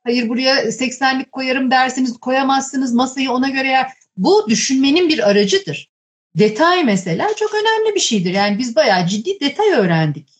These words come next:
Ee, ve ben yıllar sonra, e, Yükselen Hoca'ya çok dualar ettim. Aradan on beş yirmi yıl ge-, geçip de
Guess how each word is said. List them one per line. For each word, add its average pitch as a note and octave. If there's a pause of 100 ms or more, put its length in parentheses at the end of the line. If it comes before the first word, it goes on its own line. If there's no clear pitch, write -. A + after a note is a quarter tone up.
(100)
Ee, E3+ (360)
ve A#3
ben D#4+
yıllar D4+
sonra, E4 (400)
e, G#3
Yükselen A#3 (100)
Hoca'ya A#3
çok F4+
dualar C#4
ettim. G#3
Aradan B3+
on B3+
beş C#4
yirmi C4
yıl D4
ge-, A#3
geçip -
de G3+